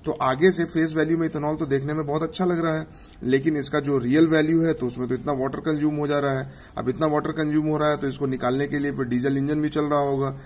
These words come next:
तो वो भी एनवायरनमेंट को पॉल्यूट कर रहे होंगे। तो ये सब इनिशियल फेज का, अ, प्रॉब्लम है, इसको ओवरकम करना होगा। More environmentally sustainable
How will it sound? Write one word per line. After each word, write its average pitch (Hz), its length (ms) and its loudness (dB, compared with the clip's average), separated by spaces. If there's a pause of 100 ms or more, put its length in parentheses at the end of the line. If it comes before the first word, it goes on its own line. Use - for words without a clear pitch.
(200)
तो 127 60 -8
वो 117 140 -2
भी 135 100 2
एनवायरनमेंट 151 400 0
को 147 60 -4
पॉल्यूट 143 320 -2
कर 143 160 -2
रहे 143 100 0
होंगे। 135 180 -2 (420)
तो - 60 -2
ये 160 200 6
सब 180 220 2
इनिशियल 160 340 2
फेज 160 320 4
का, 135 140 0
अ, 135 640 -6
प्रॉब्लम 135 480 -2
है, 160 120 -4 (340)
इसको 139 220 -2
ओवरकम 156 380 2
करना 156 260 -2
होगा। 156 340 -2 (340)
More 151 460 4
environmentally 151 800 2
sustainable 147 640 0